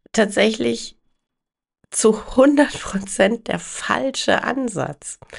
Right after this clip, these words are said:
Das Ding ist, Trockenfutter ist im Vergleich zu Nassfutter oder Barfrationen extrem hochkalorisch. Also,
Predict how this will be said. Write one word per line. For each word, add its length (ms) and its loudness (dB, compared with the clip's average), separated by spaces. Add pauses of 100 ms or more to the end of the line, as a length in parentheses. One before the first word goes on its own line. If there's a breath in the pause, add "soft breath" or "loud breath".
(540 loud breath)
Das 240 -2
Ding 260 4
ist, 520 2 (500 loud breath)
Trockenfutter 1120 0
ist 220 -2
im 200 -2
Vergleich 580 -4
zu 160 -6
Nassfutter 960 0
oder 400 -4
Barfrationen 1200 -4 (640 loud breath)
extrem 1200 0
hochkalorisch. 1160 0
Also, 460 2